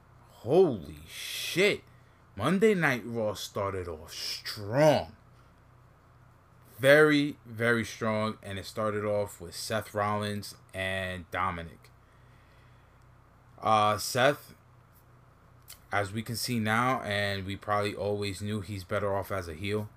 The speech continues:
I mean, him and his Jim Jones gimmick right now, uh, it's, it's speaking wonders. It's really telling of the character, and he's really, really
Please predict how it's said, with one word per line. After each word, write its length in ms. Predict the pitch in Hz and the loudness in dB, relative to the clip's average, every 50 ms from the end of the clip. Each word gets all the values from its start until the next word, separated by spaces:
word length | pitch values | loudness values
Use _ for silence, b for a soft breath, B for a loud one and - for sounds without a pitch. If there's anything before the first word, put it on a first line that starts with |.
| - - - - b b b b b b b b b b | -20 -20 -20 -20 b b b b b b b b b b
I 80 | - 98 | -8 -6
mean, 180 | 101 101 92 | -4 -6 -6
him 240 | 90 101 107 113 113 | -4 -2 0 0 0
and 100 | 110 107 | 0 0
his 220 | 107 104 101 92 - | -2 -4 -6 -6 -6
Jim 220 | 107 107 107 98 | -4 -4 -4 -4
Jones 440 | - 113 104 107 107 104 98 92 98 | -4 -2 -2 -2 -2 -2 -4 -8 -8
gimmick 420 | - - 107 107 110 107 101 - | -4 -2 -2 0 0 -2 -2 0
right 220 | 107 107 107 107 104 | -2 -2 0 0 0
now, 340 | 104 107 110 110 110 110 | 0 2 2 2 2 2
uh, 600 | 107 98 98 101 98 95 95 95 95 92 87 76 - - - - | 0 0 -2 0 0 0 0 0 0 -2 -4 -6 -8 -12 -14 -10
it's, 520 | - 98 98 92 - - - - - - - - | -6 -6 -6 -6 -6 -8 -10 -10 -12 -14 -10 -10
it's 180 | 101 - - | -10 -8 -8
speaking 400 | - - - 110 - 107 98 95 | -10 -8 -8 -6 -6 -4 -6 -4
wonders. 480 | 98 110 117 120 113 120 117 117 110 104 | -2 0 0 0 0 0 0 0 -2 -4
It's 200 | 101 95 - - | -6 -10 -10 -8
really 560 | 98 104 104 104 101 101 98 95 95 90 90 - - b b b b b b b - - - | -4 -2 -2 -2 -2 -2 -4 -4 -6 -8 -10 -14 -20 b b b b b b b -20 -16 -12
telling 540 | - - 117 113 117 123 123 120 120 113 - - - | -6 -4 -2 -2 0 -2 -2 -4 -4 -8 -12 -14 -4
of 280 | - 104 101 101 98 90 | -2 0 0 0 -2 -4
the 80 | 101 | -8
character, 720 | - - - 107 107 113 120 113 - - 135 127 131 139 b b b b b b b b - - | -10 -4 -2 0 2 2 2 0 0 -2 0 0 0 -2 b b b b b b b b -14 -6
and 480 | - 101 98 98 98 95 95 95 95 92 | -2 0 0 2 2 0 0 -2 -4 -6
he's 600 | 85 - - - 107 110 113 117 117 113 107 - | -10 -14 -12 -10 -6 -4 -4 -2 -2 -4 -4 -6
really, 760 | 95 90 90 90 87 90 92 98 107 110 117 117 117 117 110 | -8 -10 -10 -10 -12 -10 -6 -4 -2 -2 0 0 0 0 0
really 580 | 101 92 95 104 110 110 107 107 104 104 95 | -2 -4 -4 -2 -2 0 0 -2 -2 -4 -6